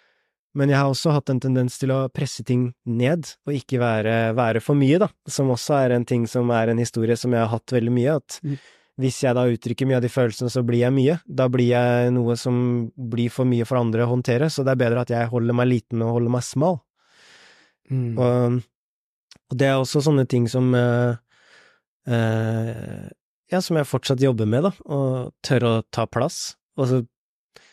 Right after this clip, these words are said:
Speaker 1: tørre å se at det er greit. Og så også, som jeg har lært det siste året, at, eh, du trenger ikke å være enig i mine følelser og mitt uttrykk. Jeg kan fortsatt uttrykke det og føle det.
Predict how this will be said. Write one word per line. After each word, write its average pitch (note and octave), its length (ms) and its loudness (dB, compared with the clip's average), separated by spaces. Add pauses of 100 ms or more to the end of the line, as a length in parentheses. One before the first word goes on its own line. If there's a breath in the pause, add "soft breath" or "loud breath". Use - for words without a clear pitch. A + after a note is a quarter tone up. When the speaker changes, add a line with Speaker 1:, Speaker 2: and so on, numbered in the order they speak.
(160 soft breath)
Speaker 1:
tørre C3 180 2
å B2 160 2 (800)
se A#2+ 380 0
at B2 260 -4
det A#2+ 140 0
er A#2 80 0
greit. - 400 -6 (520)
Og C3+ 100 -2
så C#3 220 -4 (100)
også, - 400 -4
som C3+ 140 -2
jeg C3 60 2
har B2+ 80 2
lært A#2+ 140 0
det A#2+ 80 -10
siste B2 220 -4
året, C3 180 0
at, - 80 -6
eh, B2+ 120 0
du D3+ 420 -4
trenger B2 320 2
ikke C3 440 0
å B2 300 0 (600 soft breath)
være B2+ 360 -2
enig C3 520 2
i C#3+ 100 4
mine C3 240 4
følelser B2+ 400 -2
og B2+ 60 2
mitt B2+ 200 0
uttrykk. C#3+ 440 -2 (840 soft breath)
Jeg C3 140 -2
kan D3 140 0
fortsatt C3+ 400 -2
uttrykke C3 320 0
det C#3+ 80 2
og - 40 -4
føle B2+ 220 2
det. D3+ 140 -2